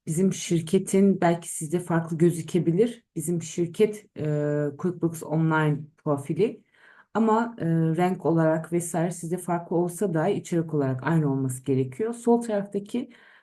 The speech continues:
kontrol panel kısmından expenses kısmını seçip ardından expenses veya bills de seçilebilir. E, aradaki farkı daha sonra ilerleyen, e, videolarımızda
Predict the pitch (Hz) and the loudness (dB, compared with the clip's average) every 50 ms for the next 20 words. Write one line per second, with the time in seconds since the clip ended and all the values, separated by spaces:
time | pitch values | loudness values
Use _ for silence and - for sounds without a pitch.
0 | _ _ - - 202 196 196 - 208 202 208 - 180 156 156 160 165 165 160 - | _ _ -2 0 0 2 2 0 -2 -2 -2 -2 0 0 2 2 0 0 -2 -4
1 | - 165 - - - 151 139 139 135 156 190 233 254 - _ _ _ _ _ _ | -6 -6 -6 -4 -2 -2 0 0 0 -2 -2 -4 -6 -8 _ _ _ _ _ _
2 | _ _ - 170 170 - - - - - - 202 202 202 202 - 160 - - - | _ _ -6 -6 -6 -6 -6 -10 -6 -2 0 0 2 0 0 -2 -6 -6 -8 -10
3 | - _ _ _ _ _ - - 160 - - - 139 127 123 120 120 - - - | -16 _ _ _ _ _ -10 -8 -8 -8 -6 -2 2 2 2 2 0 -2 -10 -16
4 | _ - - 202 196 196 - 240 240 - - _ _ _ _ _ - 170 180 185 | _ -6 -2 -2 -2 -2 -4 -8 -8 -8 -12 _ _ _ _ _ -2 0 0 2
5 | 165 190 190 196 185 190 208 240 262 - - - _ _ _ _ _ _ - 202 | 2 2 2 2 2 2 2 0 -2 -4 -8 -18 _ _ _ _ _ _ 0 0
6 | 202 - - - - - - 254 262 277 247 - - 247 226 208 202 233 226 226 | 0 0 -2 -8 -8 -4 0 0 2 2 0 0 -2 -4 -4 0 4 4 6 6
7 | 233 196 180 180 214 220 214 196 - - - - 139 123 120 - - - _ _ | 4 2 2 2 4 6 6 4 4 0 -4 -4 -2 -2 -2 -4 -8 -16 _ _
8 | _ - - - 160 156 - - 147 143 139 131 131 - 262 277 - - _ _ | _ -14 -8 -6 -6 -6 -4 -2 0 0 0 2 0 -2 -2 -2 -4 -12 _ _
9 | _ _ _ _ _ _ _ - - 165 156 151 170 190 190 175 180 185 - - | _ _ _ _ _ _ _ -2 0 2 2 4 4 6 6 4 2 0 -2 -2
10 | - 180 156 156 156 156 - 202 202 175 185 175 165 165 165 - 170 156 151 151 | 0 0 2 2 0 0 0 0 2 2 2 2 2 2 0 -2 -4 -4 -2 -2
11 | 165 160 165 156 156 151 151 151 147 147 139 - - - 143 143 139 135 131 131 | 0 0 2 2 2 2 2 2 2 0 -2 -4 -4 -6 -4 -2 -2 0 0 0
12 | 135 135 131 127 - _ _ _ _ _ _ _ _ _ _ - 160 160 147 165 | 0 -2 -2 -6 -10 _ _ _ _ _ _ _ _ _ _ 4 6 8 10 10
13 | 151 139 139 135 131 131 131 123 123 - - 123 120 120 - - | 10 10 10 10 8 8 8 6 4 4 4 4 4 2 0 -6